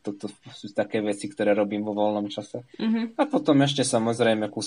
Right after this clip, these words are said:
Speaker 1: Pokémonov chytám, to mám tak aj v rámci prechádzok, tak niekedy, keď to sa tak,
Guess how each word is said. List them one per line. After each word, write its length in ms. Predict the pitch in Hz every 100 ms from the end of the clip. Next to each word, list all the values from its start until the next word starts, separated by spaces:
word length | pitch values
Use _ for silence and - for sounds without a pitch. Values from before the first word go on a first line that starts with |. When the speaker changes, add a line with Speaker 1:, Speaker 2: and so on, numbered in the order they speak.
| -
Speaker 1:
Pokémonov 640 | 101 107 101 101 104 101
chytám, 400 | 104 101 101 101
to 80 | 104 104
mám 240 | 104 101
tak 240 | 101 101 101
aj 60 |
v 60 | 98
rámci 280 | 104 101 101
prechádzok, 640 | - 101 98 - 101 98 98 -
tak 160 | 101 - -
niekedy, 480 | 101 101 104 101 101
keď 180 | 101 - - _ _ _ _ _ _ _ _ -
to 80 |
sa 160 | 98 101
tak, 240 | 101 98